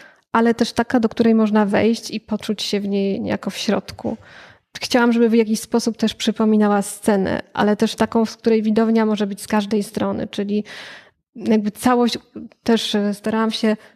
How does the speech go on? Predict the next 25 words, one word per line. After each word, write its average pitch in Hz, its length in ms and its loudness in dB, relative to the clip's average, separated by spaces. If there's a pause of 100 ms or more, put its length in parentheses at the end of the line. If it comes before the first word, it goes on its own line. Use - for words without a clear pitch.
(100)
myśleć 226 360 0
o - 180 -6
tym, 220 280 -2
żeby 214 360 0
ją 214 220 4
ustawić 220 720 0
względem 214 800 2
stron - 340 0
świata, 214 640 -2 (440)
e, 208 200 2
więc 214 300 2
jest 226 200 2
ona 214 200 2
zorientowana 214 1080 2
dokładnie 202 800 2 (840)
w - 100 -10
orientacji, 202 480 0
jakby 226 200 -2
stoi - 260 -4
w 220 80 -6
orientacji 208 500 0
północ, 202 340 0
południe, 202 320 0
wschód, 202 240 -6
zachód. 214 400 -2